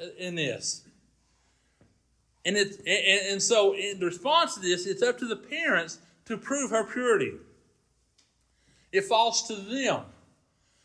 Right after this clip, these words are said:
They have to take responsibility of it. Verse fifteen, "Then the father of the young woman and the mother shall take and bring out the evidence of her virginity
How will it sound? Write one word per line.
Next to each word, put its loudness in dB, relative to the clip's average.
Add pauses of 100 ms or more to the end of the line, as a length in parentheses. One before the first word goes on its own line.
(320)
They 4
have -2
to -18
take 2
responsibility 2
of -4
it. -20 (580)
Verse 0
fifteen, -2 (720)
"Then 2
the 4
father 2 (100)
of -2
the -2
young 2
woman 0 (340)
and -6
the -4
mother 0
shall -2
take 2
and -6
bring 0
out 0 (240)
the 0 (100)
evidence 2
of -12
her -2
virginity -4